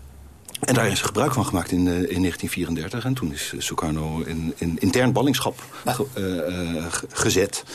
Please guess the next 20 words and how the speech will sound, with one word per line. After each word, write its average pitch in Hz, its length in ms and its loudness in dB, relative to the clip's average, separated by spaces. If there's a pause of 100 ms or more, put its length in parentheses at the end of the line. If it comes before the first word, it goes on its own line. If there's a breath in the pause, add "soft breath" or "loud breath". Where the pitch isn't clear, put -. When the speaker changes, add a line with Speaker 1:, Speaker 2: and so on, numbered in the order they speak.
(560 loud breath)
Speaker 1:
En 131 100 2
de 104 80 6
Japanners - 400 4
hebben 82 240 -2
hem 90 180 0
in 90 340 0
negentien 82 320 -2
tweeënveertig, 90 680 0 (180)
eh, 98 100 -2
uit 95 200 0
die - 80 0
ballingschap 139 440 2
gehaald... 85 340 0
omdat 131 220 4
zij 98 300 4 (260 loud breath)
zochten 127 520 2
naar 92 280 2
een 107 260 2
aansprekende 92 500 -4
figuur, 92 500 -6